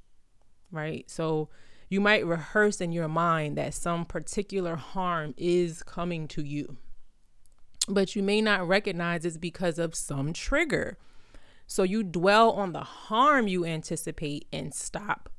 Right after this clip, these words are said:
there. And you do it to yourself over and again. But what if you also sought out the root of the actual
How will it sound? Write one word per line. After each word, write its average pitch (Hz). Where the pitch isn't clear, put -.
there. 151
And 170
you 151
do 170
it 165
to 156
yourself 147
over 160
and 156
again. 156
But 202
what 185
if 196
you 170
also 185
sought -
out 165
the 180
root 233
of 180
the 180
actual 208